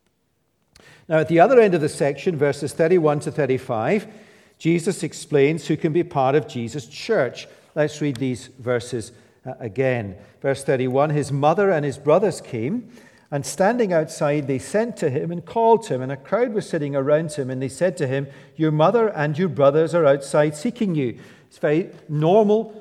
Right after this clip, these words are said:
uh, eyewitness stuff. Your mum, your dad, and your brothers are outside, and they're looking for you, Jesus.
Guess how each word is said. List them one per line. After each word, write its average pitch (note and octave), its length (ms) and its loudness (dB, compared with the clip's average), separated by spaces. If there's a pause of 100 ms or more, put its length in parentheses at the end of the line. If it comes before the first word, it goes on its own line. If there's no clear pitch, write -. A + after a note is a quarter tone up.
(160)
uh, - 640 -18
eyewitness G#3 680 0
stuff. G#3 420 -2
Your C#3+ 120 2
mum, A3 560 -2 (200)
your D3+ 120 -4
dad, F#3+ 600 0 (240)
and D3+ 160 -6
your C#3 100 -2
brothers G#3 480 0 (100)
are D#3 140 0
outside, F3+ 640 0
and E3+ 160 -4
they're F3 140 4
looking G#3+ 400 0
for G#3 200 -2
you, F3 160 0
Jesus. C3+ 540 -4